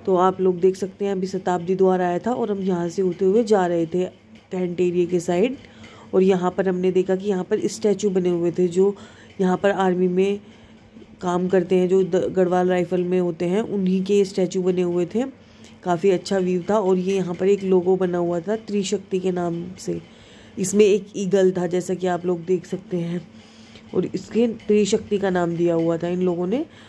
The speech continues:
और उसके बाद थोड़ा सा आगे जाने पर ही हमने एक बहुत ही विशाल fighter jet देखा, जैसा कि आप लोग भी देख सकते हैं। ये fighter jet है, Indian Navy का fighter jet है। ये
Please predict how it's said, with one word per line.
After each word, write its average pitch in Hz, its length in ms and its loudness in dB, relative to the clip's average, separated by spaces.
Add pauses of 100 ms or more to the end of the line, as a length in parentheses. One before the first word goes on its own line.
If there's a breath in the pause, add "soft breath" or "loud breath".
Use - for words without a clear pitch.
(280 loud breath)
और 185 100 4 (120)
उसके 220 300 2
बाद 196 380 0 (180)
थोड़ा 190 240 2
सा 208 140 -2
आगे 190 300 0
जाने 185 300 0
पर 190 140 -2
ही 202 260 -2 (340 loud breath)
हमने 185 280 2
एक 180 240 -6
बहुत 190 500 0
ही 196 240 -2
विशाल 196 420 0
fighter 180 340 0
jet 175 220 0
देखा, 180 320 -2
जैसा 190 240 -2
कि 185 140 -2
आप 180 160 -2
लोग 175 180 0
भी 180 100 0
देख 170 180 0
सकते 185 280 -8
हैं। 214 200 -2 (480 loud breath)
ये 196 60 2
fighter 190 420 2
jet 190 280 0
है, 226 140 2 (160)
Indian 202 320 4
Navy 185 220 0
का 180 120 -4
fighter 170 360 -4
jet 165 280 -4
है। 175 100 -2
ये 202 200 -2